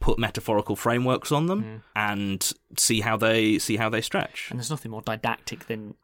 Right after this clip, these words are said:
Speaker 2: going in and saying, "Here is the takeaway lesson."
Speaker 1: Yeah, and also because there, there is no, like, there are no easy answers to these questions that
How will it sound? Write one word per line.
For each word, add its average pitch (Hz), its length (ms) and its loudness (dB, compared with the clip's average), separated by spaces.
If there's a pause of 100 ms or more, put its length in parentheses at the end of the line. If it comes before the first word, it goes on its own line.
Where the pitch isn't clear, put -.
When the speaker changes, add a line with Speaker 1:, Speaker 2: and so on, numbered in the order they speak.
(120)
Speaker 2:
going 117 300 -2
in 117 100 -4
and 113 100 -6
saying, 117 300 -4
"Here 226 340 4
is 226 200 4
the 196 100 -4
takeaway 196 460 2
lesson." 135 500 2
Speaker 1:
Yeah, 180 220 2 (160)
and 156 300 2
also 208 240 4
because 175 220 -2
there, 165 140 -2
there 180 220 0
is 185 200 0
no, 170 240 2
like, 135 220 0 (300)
there 139 180 6
are 170 120 8
no 170 120 6
easy 143 360 4
answers 101 720 2 (140)
to 110 100 -4
these 107 220 0
questions 110 720 -2
that - 200 0